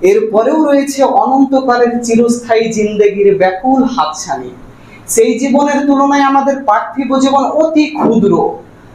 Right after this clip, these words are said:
মৃত্যু একটি বাহন স্বরূপ, যার মাধ্যমে আমরা এই ক্ষণস্থায়ী জীবন থেকে অনন্তকালের জীবনে প্রবেশ করি।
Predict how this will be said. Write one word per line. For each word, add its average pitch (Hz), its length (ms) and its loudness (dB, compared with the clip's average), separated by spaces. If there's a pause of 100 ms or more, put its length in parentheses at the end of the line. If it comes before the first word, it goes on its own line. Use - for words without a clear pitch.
(100)
মৃত্যু 226 420 0
একটি 269 260 -2
বাহন 233 460 -2
স্বরূপ, 240 460 -2 (400)
যার 190 320 0
মাধ্যমে 262 440 0
আমরা 262 280 2
এই 240 280 -2
ক্ষণস্থায়ী 254 720 -2
জীবন 214 400 0
থেকে 240 240 0
অনন্তকালের 240 880 0
জীবনে 185 320 -2
প্রবেশ 156 440 -2
করি। 123 260 -4